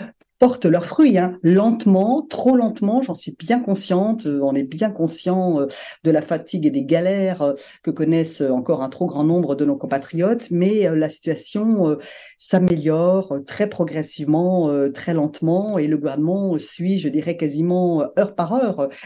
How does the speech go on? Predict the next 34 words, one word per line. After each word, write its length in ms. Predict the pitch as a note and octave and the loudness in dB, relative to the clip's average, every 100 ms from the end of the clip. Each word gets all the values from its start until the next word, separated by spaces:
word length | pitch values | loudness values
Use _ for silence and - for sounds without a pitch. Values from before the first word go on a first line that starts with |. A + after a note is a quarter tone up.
| - - | -18 -6
la 120 | F#3+ | -6
situation, 920 | F#3 - F3 E3 - G#3+ A3 G#3 F3 | -6 -2 -2 0 2 4 4 4 4
euh, 80 | D#3 D#3 - - | 2 -2 -12 -2
dans 200 | F3 F#3+ | 2 4
les 80 | |
différentes 320 | E3 D#3 D3+ D3+ | 2 -2 -2 -2
régions. 720 | D3 C#3 D#3+ G3 G#3 G#3 F3 | -4 0 0 0 -2 0 0
Euh, 200 | D#3 C#3+ | 0 -2
vous 100 | C3+ | -2
le 80 | E3 | -4
savez, 260 | - C#3+ F#3 | -2 -2 -2
les 80 | D#3+ | -2
réquisitions, 1000 | E3 F#3 F#3+ E3 F3 - G3 G3 F#3+ E3 | -2 -2 -2 -4 -6 -2 0 2 2 0
euh, 60 | C#3+ - - - | -2 -8 -18 -6
euh, 80 | E3 | -4
s'enchaînent, 720 | D3+ D3+ C#3+ - F3 G3+ G#3+ | 0 0 0 0 2 4 4
euh, 180 | D#3 D3 | 2 2
encore 220 | C3+ C3 | 0 -2
une 140 | C#3+ C#3 | -4 -4
fois 180 | - D#3 | -4 -2
de 60 | |
manière 260 | C#3 D3 C#3 - | 0 0 0 -2
extrêmement, 880 | F#3+ F#3+ - F3+ E3 E3+ E3+ E3 D3+ | -2 -2 -8 -4 0 0 2 2 2
euh, 80 | C#3 C#3 - - | 0 -2 -14 -8
euh, 60 | C#3+ | -6
ciblée, 760 | - - C#3+ D3+ E3+ F#3+ G3 G3 | -6 -4 2 4 4 4 2 0
extrêmement 440 | D#3 - D#3 D3+ | -6 -4 0 0
précise, 480 | - D#3 - F#3+ E3 | -2 -6 -2 0 0
extrêmement 400 | C#3+ - D#3 D3+ | -2 -4 0 0
temporaire, 460 | D3+ C3 C#3+ G3+ | -2 -4 0 0
mais 140 | E3 C#3 | 0 -2
tout 100 | A#3+ | -2
un 180 | F3+ E3 | 0 2
arsenal 720 | G3 G3 - F3+ F3+ D#3+ C#3 | 0 -4 -2 0 0 0 -4